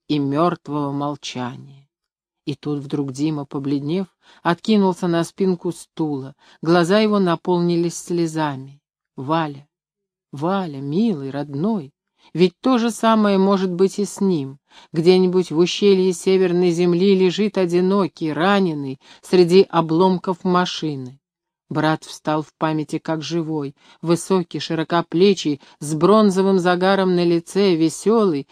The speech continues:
всегда готовый смеяться и играть. Неужели Валя погиб?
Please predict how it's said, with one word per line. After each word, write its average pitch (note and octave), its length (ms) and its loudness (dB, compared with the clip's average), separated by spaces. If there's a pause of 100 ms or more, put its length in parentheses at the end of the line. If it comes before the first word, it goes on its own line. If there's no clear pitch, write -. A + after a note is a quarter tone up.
(140)
всегда G#3+ 460 2
готовый G#3 460 2
смеяться F#3 720 -2
и F#3+ 300 -2
играть. C#3 340 -8 (880)
Неужели C3+ 440 -4
Валя C#3+ 360 -8
погиб? C3+ 420 -12